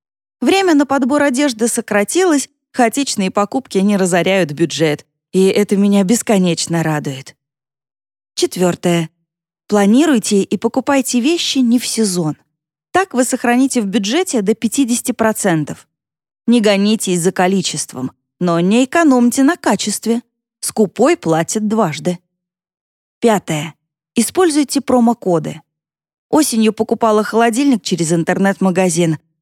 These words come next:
потратила две минуты на поиск промокода данного магазина в интернете и получила скидку тысяча пятьсот рублей.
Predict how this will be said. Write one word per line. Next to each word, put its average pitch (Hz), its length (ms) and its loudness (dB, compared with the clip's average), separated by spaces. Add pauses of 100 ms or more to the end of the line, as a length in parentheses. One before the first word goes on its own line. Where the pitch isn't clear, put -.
потратила 262 580 0
две 226 220 0
минуты 254 460 2
на 190 140 2
поиск 233 380 -2
промокода 214 580 0
данного 208 440 0
магазина 185 580 0
в 160 60 -2
интернете 226 580 -2 (260)
и 262 80 2
получила 285 540 0
скидку 247 460 -2
тысяча 311 460 -2
пятьсот 240 440 -2
рублей. 175 480 -2